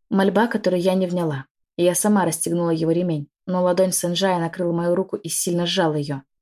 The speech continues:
До боли. До моего вскрика. «Мастой». Чтобы он не произнес имя моего отца, я запечатала его рот ладонью. «Ты меня не остановишь». «Я не могу. Я дал обещание заботиться о тебе».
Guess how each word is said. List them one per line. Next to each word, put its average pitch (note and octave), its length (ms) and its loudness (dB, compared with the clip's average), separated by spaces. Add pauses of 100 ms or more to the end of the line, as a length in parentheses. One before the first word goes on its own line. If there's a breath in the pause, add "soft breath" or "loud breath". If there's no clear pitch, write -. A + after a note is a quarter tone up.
До F3+ 220 2
боли. D#3+ 400 -2 (340)
До F3+ 160 0
моего F3 280 2
вскрика. D#3+ 520 -6 (460)
«Мастой». E3 800 2 (100)
Чтобы A3 340 0
он A#3 120 6
не A#3 80 4
произнес G#3 480 2
имя G3+ 240 2
моего F#3+ 320 0
отца, G#3+ 380 -2
я F#3+ 120 2
запечатала G#3 540 0
его F#3+ 180 2
рот F#3 180 0
ладонью. D#3+ 520 -2 (360)
«Ты F#3+ 120 0
меня F#3 200 0
не F#3 60 0
остановишь». E3+ 640 -6 (320)
«Я D#3+ 180 0
не E3 140 2
могу. E3 460 -2 (380)
Я E3 200 2
дал D#3+ 160 4
обещание E3 440 0
заботиться E3+ 520 -2
о C#3 40 -2
тебе». C3+ 360 -6